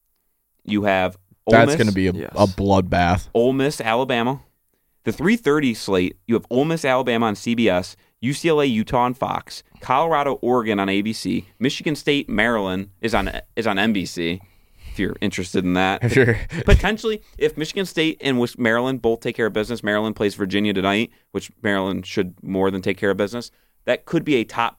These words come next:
Speaker 1: two top twenty teams, or top twenty teams in the twenty-five to twenty
Speaker 3: It
Speaker 1: range.
Speaker 3: was a little bit sc-, scary against Charlotte. They were down fourteen
Speaker 2: If M S U
Speaker 3: against
Speaker 2: wins,
Speaker 3: them.
Speaker 2: they're in, they're ranked,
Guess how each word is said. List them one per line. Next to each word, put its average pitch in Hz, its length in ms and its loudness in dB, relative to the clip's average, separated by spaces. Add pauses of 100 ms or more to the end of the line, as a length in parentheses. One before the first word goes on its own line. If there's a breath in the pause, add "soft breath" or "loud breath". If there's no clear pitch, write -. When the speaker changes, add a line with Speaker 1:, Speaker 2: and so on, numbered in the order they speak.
(120)
Speaker 1:
two 151 160 -8
top 123 280 -6
twenty 107 260 -4
teams, 85 420 -8
or 107 60 0
top 107 240 -4
twenty 107 340 -4
teams 107 300 -4
in 101 80 -4
the 92 60 -2
twenty-five 95 460 -2
to 95 40 -12
twenty 87 280 -8
Speaker 3:
It 69 40 -10
Speaker 1:
range. 52 140 -8
Speaker 3:
was 104 100 -8
a 110 60 0
little 123 200 2
bit 101 60 0
sc-, - 340 -10
scary 123 340 -2
against 98 140 -2
Charlotte. 113 380 -2
They 107 80 -4
were 101 80 -2
down 101 200 -4
fourteen 113 360 -8
Speaker 2:
If 131 80 2
M 208 160 6
S 214 160 2
U 214 120 6
Speaker 3:
against 147 80 4
Speaker 2:
wins, 131 260 4
Speaker 3:
them. - 20 2
Speaker 2:
they're 135 160 8
in, 131 160 4
they're 131 160 4
ranked, 101 500 2